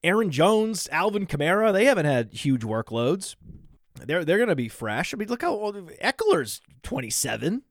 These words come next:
So it's interesting. It's, it's, it's, we, we haven't lived in this world for so many, for a decade. We have all these older running backs producing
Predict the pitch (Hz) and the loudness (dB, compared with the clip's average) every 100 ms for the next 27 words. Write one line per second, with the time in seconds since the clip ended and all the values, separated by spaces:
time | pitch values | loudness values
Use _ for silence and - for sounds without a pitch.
0 | _ _ _ 139 131 180 190 - 139 - | _ _ _ -8 -4 0 0 0 -6 -6
1 | 76 - 127 139 131 - 123 - 120 123 | -12 -8 -8 -6 -8 -8 -10 -12 -16 -14
2 | 123 170 233 165 131 139 131 202 180 139 | -2 0 2 0 -6 -4 6 6 6 -2
3 | 127 104 135 233 113 110 - - 233 - | -4 -2 6 6 6 -2 -14 -20 -14 -8
4 | - - 185 202 175 170 151 117 - 233 | -6 0 0 0 -4 -4 -6 -4 -2 0
5 | 302 147 101 82 - - - - _ _ | 0 -4 -6 -12 -16 -20 -20 -20 _ _
6 | _ - 165 170 151 156 165 160 165 147 | _ 6 8 8 6 2 4 4 4 -2
7 | - - 156 170 165 160 226 170 117 117 | -6 2 6 8 6 4 2 2 0 -2
8 | - 113 107 208 226 113 98 101 | -10 -8 -2 0 0 -4 -8 -12